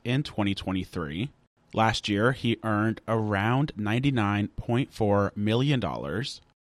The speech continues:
and for twenty twenty-three, his target compensation is forty-nine million dollars.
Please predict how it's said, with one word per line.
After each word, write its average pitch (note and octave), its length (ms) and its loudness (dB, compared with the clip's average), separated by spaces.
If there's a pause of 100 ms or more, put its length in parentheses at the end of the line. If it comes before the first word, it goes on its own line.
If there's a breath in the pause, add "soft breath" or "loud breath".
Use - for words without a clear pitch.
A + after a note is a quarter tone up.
and G#2+ 140 -4
for A2+ 140 2
twenty A2 300 0
twenty-three, G#2+ 840 2
his G#2+ 240 -2
target A2+ 440 2
compensation F#2+ 920 -4
is G2+ 240 -6 (160)
forty-nine G#2 800 0
million G2 320 -2
dollars. A#1 580 -8